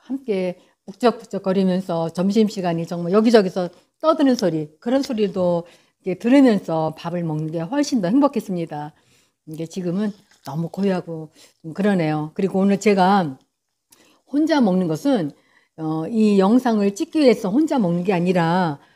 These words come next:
코로나 때문에 같이 이렇게 모여있지 말라고 하잖아요. 그래서 다들 각자 먹기도 하고 이렇게 떨어져서 먹기도 합니다. 아, 정말 빨리 코로나가 안정돼서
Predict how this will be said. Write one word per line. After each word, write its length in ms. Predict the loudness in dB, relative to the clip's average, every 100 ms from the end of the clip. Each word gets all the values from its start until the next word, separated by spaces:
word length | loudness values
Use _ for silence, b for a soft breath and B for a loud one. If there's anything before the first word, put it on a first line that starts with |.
| b b -4
코로나 500 | 0 4 6 4 4
때문에 600 | 2 2 2 2 0 -4
같이 760 | -10 -8 -2 0 0 -2 -4 b b b -4
이렇게 80 |
모여있지 760 | 4 8 8 6 -2 -4 -2 0
말라고 400 | 2 4 4 2
하잖아요. 580 | 0 0 2 0 -2 -4
그래서 480 | -4 -4 -2 -6 -8 b b _ -6
다들 560 | -2 2 2 2 -2 b b
각자 360 | -14 -4 0 0
먹기도 380 | 0 -4 -6 -2
하고 520 | 0 0 -2 -2 -2
이렇게 140 | -4
떨어져서 520 | 2 4 4 0 0 -2
먹기도 380 | -2 -2 -6
합니다. 520 | 0 2 2 0 -4 -8 b
아, 320 | -6 -4 -4 -2
정말 320 | -2 -2 -4 B B B -20 _ _
빨리 420 | 2 4 2 0
코로나가 440 | -4 -4 -2 -2 -4
안정돼서 920 | 0 2 2 0 -2 -2 -4 -6